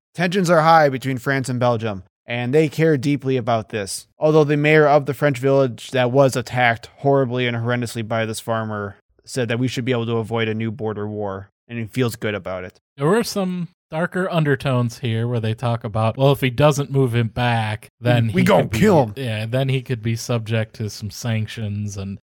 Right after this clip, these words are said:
Speaker 2: they would have to put together a border committee and all this stuff. But whatever, the guy just moved a stone out of the way 'cause it was in his way.
Speaker 1: <laughs>
Speaker 2: Eh, this is, this is nothing.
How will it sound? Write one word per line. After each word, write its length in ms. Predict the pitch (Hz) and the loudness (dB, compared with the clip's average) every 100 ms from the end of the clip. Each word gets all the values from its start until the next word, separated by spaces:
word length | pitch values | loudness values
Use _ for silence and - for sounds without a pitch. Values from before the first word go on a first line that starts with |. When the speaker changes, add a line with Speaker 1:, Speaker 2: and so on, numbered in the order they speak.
| - | -8
Speaker 2:
they 120 | 120 | -4
would 100 | 113 | -2
have 260 | 120 113 - | 0 -2 -2
to 280 | 110 104 107 107 _ | -4 -4 -8 -18 _
put 160 | - 123 | -8 -6
together 560 | 120 110 113 110 107 107 | -4 -2 0 0 -2 -2
a 240 | 95 95 98 _ | -4 -8 -12 _
border 480 | - 113 117 110 110 | -10 -6 -4 -2 -4
committee 680 | - 117 104 113 104 104 104 | -6 -8 -4 -4 -4 -8 -10
and 120 | 98 | -10
all 180 | 92 98 | -10 -10
this 160 | 98 95 | -12 -14
stuff. 380 | - 92 92 _ | -14 -14 -14 _
But 220 | 80 - _ _ | -20 -20 _ _
whatever, 560 | 165 175 135 117 117 113 | -2 2 2 2 0 -2
the 100 | 123 | -2
guy 200 | 135 156 | 2 2
just 200 | 143 - | 0 -2
moved 220 | 147 135 | -2 0
a 60 | 120 | 0
stone 440 | - - 127 131 | -2 -2 0 2
out 140 | 123 120 | 0 0
of 80 | |
the 80 | 110 | -2
way 260 | 107 107 104 | -2 -4 -4
'cause 220 | 107 101 | -6 -10
it 80 | 104 | -10
was 140 | 101 | -10
in 180 | 110 135 | -6 -4
his 220 | 120 120 | -2 -4
way. 460 | 107 101 101 98 98 | -4 -6 -6 -6 -10
Speaker 1:
<laughs> 160 | _ - | _ -12
Speaker 2:
Eh, 120 | 302 107 | -12 -8
this 320 | 139 147 135 | 0 0 0
is, 380 | 123 113 110 107 - _ | -2 -4 -6 -12 -16 _
this 200 | 131 117 | -12 -8
is 120 | 120 | -6
nothing. 360 | 110 110 - 80 | 0 0 -2 -12